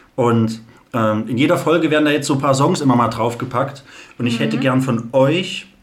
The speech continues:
Speaker 1: im Laufe der Folge, ihr könnt's immer reinrufen, ihr habt deswegen
Speaker 2: Ja.
Speaker 1: auch den Hot-, Hot-Button vor euch stehen,
Speaker 2: <laughs>
Speaker 1: notfalls.
Speaker 2: Du meinst den
Speaker 1: Ähm,
Speaker 2: roten, großen roten?
Speaker 1: den großen roten Hot-Button hier, ja. Das Schöne ist ja, dass man den Leuten erzählen kann, was man will. Die müssen es ja glauben, weil sie es nicht sehen.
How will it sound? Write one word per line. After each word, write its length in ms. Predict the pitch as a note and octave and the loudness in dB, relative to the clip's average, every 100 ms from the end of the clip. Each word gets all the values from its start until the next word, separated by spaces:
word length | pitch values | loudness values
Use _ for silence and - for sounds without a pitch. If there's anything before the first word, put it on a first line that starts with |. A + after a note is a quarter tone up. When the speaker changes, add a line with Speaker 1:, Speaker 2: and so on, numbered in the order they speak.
| _ - | _ -6
Speaker 1:
im 180 | B2+ A2 | -2 0
Laufe 480 | A2 A2+ E3+ F3 | 0 0 -2 -2
der 180 | C3 C3+ | -2 -2
Folge, 400 | C3 C3 C#3+ D3 | -2 -2 -2 -4
ihr 140 | D#3 C3+ | -10 -8
könnt's 260 | C#3 C3 | -4 -4
immer 240 | - C#3 A#2 | -2 -2 0
reinrufen, 580 | B2+ C#3+ D3+ C#3 D#3 E3 - | -2 -2 -4 -6 -10 -14 -10
ihr 60 | |
habt 140 | A#2 A#2+ | -10 -6
deswegen 240 | A#2 B2+ | -2 -2
Speaker 2:
Ja. 60 | B2+ | -2
Speaker 1:
auch 40 | |
den 140 | A#2+ | -4
Hot-, 220 | A#2+ A#2+ - | -4 -4 -2
Hot-Button 420 | C3 C3+ B2+ D3 | -2 -2 -2 -2
vor 220 | - C3+ | -2 -4
euch 220 | B2+ A#2+ | -4 -4
stehen, 460 | C#4 D#4+ C3 C#3 B2 - | -2 0 0 0 -2 -10
Speaker 2:
<laughs> 180 | - - | -16 -4
Speaker 1:
notfalls. 640 | B2+ C3 C3 C3 B2+ C3 - - - - - | 0 0 0 -2 -4 -8 -20 -20 -20 -20 -8
Speaker 2:
Du 40 | |
meinst 180 | A#3 A#3 | -6 -4
den 80 | A3 | -4
Speaker 1:
Ähm, 100 | A3+ | -4
Speaker 2:
roten, 320 | A#3+ A#3 - | -8 -12 -18
großen 260 | - A#3+ | -16 -14
roten? 480 | A3 A3 A3 A3 - - - | -12 -12 -12 -14 -16 -10 -4
Speaker 1:
den 180 | A#2+ | -2
großen 300 | A#2 D3 D3+ | -2 -2 -2
roten 420 | C3 C3 B2+ A2+ B2+ | 0 0 0 -2 -2
Hot-Button 560 | B2+ - G2+ F2+ F2 | -4 -2 -4 -4 -8
hier, 320 | F2+ F#2+ F2 F2 | -8 -10 -12 -12
ja. 160 | G#2+ G#2 - _ | -10 -10 -14 _
Das 220 | - G#2 - | -12 -12 -4
Schöne 220 | C#3 C#3 | 0 0
ist 120 | - | -2
ja, 80 | B2+ | -4
dass 120 | A#2 | -2
man 120 | A#2+ | 0
den 120 | A#2 | 2
Leuten 240 | A2+ A#2+ C3 | 2 0 0
erzählen 400 | A2+ - C#3+ D3 | -6 -4 -4 -4
kann, 340 | C#3 C3 C3 | 0 2 2
was 160 | B2+ B2+ | 0 -2
man 200 | B2+ A2+ | -2 0
will. 180 | B2+ D#3 | -2 -4
Die 220 | C3+ C3 | -4 0
müssen 240 | C3 C#3 | 2 2
es 80 | E3 | 2
ja 100 | B2+ | 2
glauben, 320 | G3+ C3 C#3+ | 2 2 4
weil 140 | C#3 C3 | 2 2
sie 60 | B2+ | 0
es 80 | |
nicht 200 | C3 C3 | 0 -2
sehen. 300 | A#2 G#2 F#2+ | -4 -6 -8